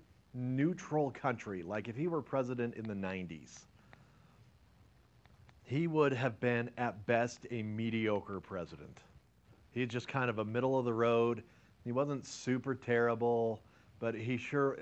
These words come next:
he's on nobody's list of greatest presidents ever,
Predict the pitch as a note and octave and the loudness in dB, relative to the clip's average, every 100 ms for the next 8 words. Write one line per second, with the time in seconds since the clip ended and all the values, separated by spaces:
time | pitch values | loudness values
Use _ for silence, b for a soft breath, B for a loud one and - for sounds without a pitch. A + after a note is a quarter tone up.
0 | - C3 D#3+ D#3 C#3 B2 B2 B2 C3+ C3+ | -6 -4 0 0 0 0 2 2 4 2
1 | B2 A2 A2 A2 G#2+ A2+ G2 G2+ A2 G#2+ | 0 0 0 0 -2 -8 -8 -2 0 0
2 | G#2 G2+ - - A2+ G2 G2 F#2 F2+ G2 | -2 -6 -12 -10 -6 -4 -6 -8 -10 -12
3 | E2+ D#2+ | -10 -12